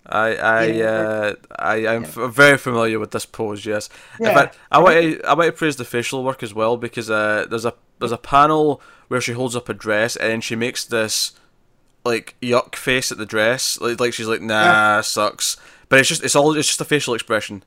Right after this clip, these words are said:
Speaker 1: But it's perfect. I get the, the, the moment and the, the, the, the emotion from her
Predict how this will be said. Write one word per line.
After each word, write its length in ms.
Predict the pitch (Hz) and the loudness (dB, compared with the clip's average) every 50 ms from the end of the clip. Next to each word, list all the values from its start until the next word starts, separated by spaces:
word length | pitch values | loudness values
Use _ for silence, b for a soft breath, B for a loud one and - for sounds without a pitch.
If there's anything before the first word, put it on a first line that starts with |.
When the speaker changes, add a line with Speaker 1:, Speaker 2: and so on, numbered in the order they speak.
| _ | _
Speaker 1:
But 120 | _ 127 123 | _ 0 0
it's 100 | 120 - | 0 0
perfect. 360 | - 143 143 127 - 120 - | 2 2 2 2 2 0 0
I 60 | 123 | 0
get 300 | 123 120 135 127 127 - | 0 2 2 2 2 2
the, 240 | 123 127 123 120 113 | 0 0 0 0 -2
the, 260 | - - - 117 113 | -4 -6 -6 -6 -4
the 80 | 104 113 | -4 -4
moment 300 | 113 117 117 117 95 87 | -4 -4 -2 -2 -4 -4
and 80 | 107 | -4
the, 160 | 107 104 101 92 | -4 -6 -6 -6
the, 300 | 80 90 104 98 69 - - _ _ _ _ _ | -8 -8 -8 -8 -8 -12 -16 _ _ _ _ _
the, 240 | 113 113 110 107 101 b b b b b b b b b _ | -6 -4 -4 -4 -6 b b b b b b b b b _
the 160 | - 113 113 | -2 0 0
emotion 580 | 113 113 117 120 120 120 - 113 107 104 98 92 | 0 2 2 2 2 2 -2 -6 -6 -6 -8 -10
from 300 | - - 110 104 98 98 | -8 -6 -4 -2 -2 -2
her 200 | 98 95 90 - | -4 -6 -6 -10